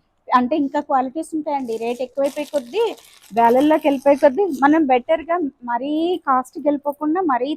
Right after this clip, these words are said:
తక్కువ కొ-, కొనకుండా తెస్తాను అనమాట. ఇది బాటమ్ అండి, ఇది టాప్.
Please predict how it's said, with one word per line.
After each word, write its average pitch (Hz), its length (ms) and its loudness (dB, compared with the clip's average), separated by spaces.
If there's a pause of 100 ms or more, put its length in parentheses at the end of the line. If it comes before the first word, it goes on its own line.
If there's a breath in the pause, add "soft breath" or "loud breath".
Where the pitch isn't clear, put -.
తక్కువ 294 260 -4
కొ-, 262 360 -2
కొనకుండా 269 520 -2
తెస్తాను 214 400 -6
అనమాట. 180 180 -8 (520 soft breath)
ఇది 311 540 -2 (220)
బాటమ్ 247 420 4
అండి, 214 320 -4 (1120)
ఇది 262 180 0
టాప్. 240 520 0